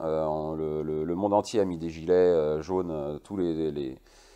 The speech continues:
les contestataires du monde entier ont mis des gilets jaunes en, en décembre, janvier, euh, février, euh,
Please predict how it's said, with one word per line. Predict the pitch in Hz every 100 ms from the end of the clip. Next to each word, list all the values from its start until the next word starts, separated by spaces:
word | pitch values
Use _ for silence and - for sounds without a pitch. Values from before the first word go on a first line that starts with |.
| -
les | 85
contestataires | 85 95 85 95 - 95
du | 87
monde | 92 92
entier | 90 107 98
ont |
mis | 85
des | 78 80
gilets | 78 80
jaunes | 78 92 90
en, | 76 69 64 60
en | 76
décembre, | 73 73 82 80
janvier, | 73 73 69 78
euh, | 76 65
février, | - 65 76 73 76
euh, | 69